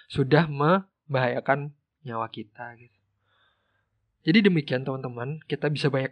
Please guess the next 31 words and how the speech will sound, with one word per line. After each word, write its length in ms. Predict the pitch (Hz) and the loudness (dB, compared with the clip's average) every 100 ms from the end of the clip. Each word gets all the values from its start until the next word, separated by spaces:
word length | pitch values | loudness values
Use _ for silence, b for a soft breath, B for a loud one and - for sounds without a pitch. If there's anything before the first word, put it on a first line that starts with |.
| _ | _
belajar 480 | 143 151 135 151 143 | 4 4 6 2 2
banyak 420 | 147 135 139 160 | 2 2 0 -4
sekali 400 | - 147 139 160 | -6 -2 2 4
dari 480 | 147 135 131 127 127 - _ _ _ _ _ _ | 4 0 -4 -8 -12 -14 _ _ _ _ _ _
kisahnya 340 | 156 147 139 135 | -8 -2 0 0
Nabi 220 | 131 131 | -4 -4
Sulaiman, 340 | 143 131 139 | -4 -2 0
dan 140 | 175 160 | 2 2
ini 160 | 180 | 2
baru 480 | 208 185 180 220 202 | 4 6 6 2 -2
beberapa 460 | - 147 147 135 135 | -2 0 2 2 2
ayat 320 | 131 147 156 | 2 2 0
yang 160 | 139 135 | -4 -4
membahas 320 | 127 131 147 | -6 -6 -8
tentang 180 | 127 127 | -12 -12
Nabi 140 | 123 | -10
Sulaiman, 560 | 123 123 120 120 170 196 | -6 -4 -4 -4 -4 -4
dan 160 | 151 131 | -4 -4
ini 100 | 135 156 | -2 -2
akan 260 | 151 143 | -2 -2
menjadi 220 | 135 127 139 | -2 -2 0
part 320 | - 202 - | 2 2 2
pertama 480 | 175 143 127 127 135 | -4 -2 -6 -6 -6
yang 180 | 143 | -6
ngebahas 300 | 135 135 123 | -8 -8 -10
tentang 240 | 135 120 120 | -12 -14 -12
Nabi 180 | 120 117 | -10 -8
Sulaiman, 400 | 113 113 120 147 | -6 -8 -8 -10
karena 300 | 139 131 131 | -8 -6 -4
mungkin 400 | 143 143 - 220 | -6 -6 -4 -2
akan 220 | 196 | -4